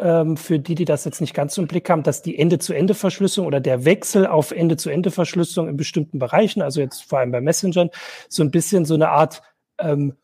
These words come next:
Notwehr war von den Anbietern, der aber auch von den Nutzern gewünscht wurde, sag ich mal so. Also wir, wir wissen, es ist bekannt, dass es diese Zugriffsmöglichkeiten gibt. Da gibt's die gesetzlichen Grundlagen für und das, das wird eingesetzt, dass man sagt, „Gib mir mal die, die Daten.“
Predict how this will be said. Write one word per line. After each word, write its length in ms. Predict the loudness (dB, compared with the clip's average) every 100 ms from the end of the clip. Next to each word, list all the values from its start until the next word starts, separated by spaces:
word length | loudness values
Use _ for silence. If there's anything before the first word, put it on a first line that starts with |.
| _ _ -4
Notwehr 880 | 0 4 4 2 2 6 6 4 -2 _ _ _ -8
war 460 | -6 0 2 4 2
von 280 | 0 0
den 140 | 0 -2
Anbietern, 520 | -2 0 0 0 2
der 140 | 2
aber 160 | 2 2
auch 100 | 0
von 220 | 0 0
den 180 | 2 2
Nutzern 480 | 2 2 2 2 2
gewünscht 680 | 0 4 2 2 -4 -12 -4
wurde, 340 | 2 4 2
sag 220 | 2 2 2
ich 100 | 0
mal 140 | -2
so. 120 | 0
Also 240 | 0 2 0 -2 -20 _
wir, 200 | 0 0 -2
wir 260 | -2 0 2
wissen, 300 | 2 2 2
es 120 | 2
ist 120 | -2
bekannt, 480 | -6 -4 2 2 4
dass 140 | 2 2
es 120 | -2
diese 280 | -2 -2 -4
Zugriffsmöglichkeiten 1120 | -2 0 0 0 0 0 0 -6 -4 -4 0
gibt. 180 | -2 2
Da 80 | 2
gibt's 220 | 0 -4
die 80 | -2
gesetzlichen 500 | 2 2 2 -2 0
Grundlagen 480 | 0 4 4 4
für 480 | 0 0 4 4 4
und 300 | 0 -6 -6
das, 180 | -8 -8
das 220 | -10 -4
wird 160 | -4 0
eingesetzt, 580 | 2 4 4 0 0 -4
dass 140 | -4
man 140 | -2
sagt, 280 | 0 0 0
„Gib 160 | -8 -4
mir 100 | -4
mal 260 | -2 -2
die, 220 | -4 -6 -6
die 160 | -4
Daten.“ 440 | 2 2 2 -2